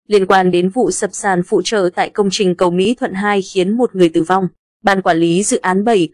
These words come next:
Bộ Giao thông Vận tải có văn bản gửi các nhà thầu và yêu cầu các đơn vị khẩn trương, kịp thời chấn chỉnh công tác đảm bảo an toàn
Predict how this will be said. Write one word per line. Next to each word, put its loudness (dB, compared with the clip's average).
Bộ 4
Giao -2
thông 0
Vận -4
tải 0
có 0
văn 0
bản 2
gửi 2
các -2
nhà 0
thầu 0
và -4
yêu 4
cầu 0
các -4
đơn 0
vị 0
khẩn -2
trương, 0
kịp -4
thời 0
chấn -2
chỉnh 0
công 0
tác -4
đảm -2
bảo 0
an -2
toàn 2